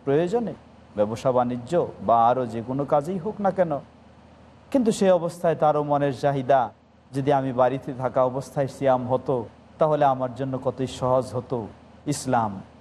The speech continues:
তার জন্য বিষয়টিকে সহজ করে দিয়েছে যে না,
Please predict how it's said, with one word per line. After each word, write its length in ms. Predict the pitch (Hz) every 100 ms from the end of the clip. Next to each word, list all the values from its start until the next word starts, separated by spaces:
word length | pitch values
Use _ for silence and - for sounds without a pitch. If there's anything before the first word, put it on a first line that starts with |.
| -
তার 200 | 123 110
জন্য 420 | 107 113 117 110 98 - -
বিষয়টিকে 480 | 120 - - 147 127
সহজ 400 | - 117 131 -
করে 180 | 143 123
দিয়েছে 460 | 110 110 104 110 95 - - - -
যে 140 | 98 120
না, 360 | 113 104 87